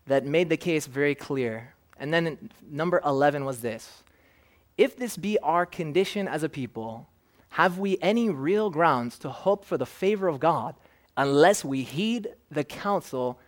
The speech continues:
of the true witness as follows?" And then he quoted Revelation chapter three, where Jesus instructs us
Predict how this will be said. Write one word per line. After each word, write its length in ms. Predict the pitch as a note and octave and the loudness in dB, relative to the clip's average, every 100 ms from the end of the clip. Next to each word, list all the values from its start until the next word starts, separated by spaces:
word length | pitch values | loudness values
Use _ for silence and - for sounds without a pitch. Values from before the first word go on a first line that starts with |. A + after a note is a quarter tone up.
| _ _ _ | _ _ _
of 140 | B2+ | -6
the 80 | B2+ | -6
true 260 | - - F3+ | -6 -4 0
witness 640 | D3 C3+ B2 A2+ - - - | 4 2 2 -8 -12 -20 -4
as 220 | B2 B2 | -2 -2
follows?" 800 | - C3 A2+ G#2+ A2+ C3 - - _ _ _ _ _ | -2 -2 0 -2 -10 -18 -20 -20 _ _ _ _ _
And 200 | B2+ B2+ | -8 -4
then 100 | B2 | -6
he 140 | B2 C3 | -6 -12
quoted 500 | - F3 D3 B2 A#2 | -6 0 0 -2 -6
Revelation 580 | B2 B2+ B2+ B2 C3 | -4 -2 -2 -4 -12
chapter 300 | B2 A#2+ B2+ | -12 -12 -12
three, 240 | A#2+ - A#2+ | -12 -8 -6
where 100 | A#2 | -6
Jesus 480 | A#2 D#3 D#3+ D#3 - | -4 -2 -2 -4 -6
instructs 600 | C3 - - G3 - C3 | -14 -10 2 2 2 -8
us 320 | A2+ - | -8 -10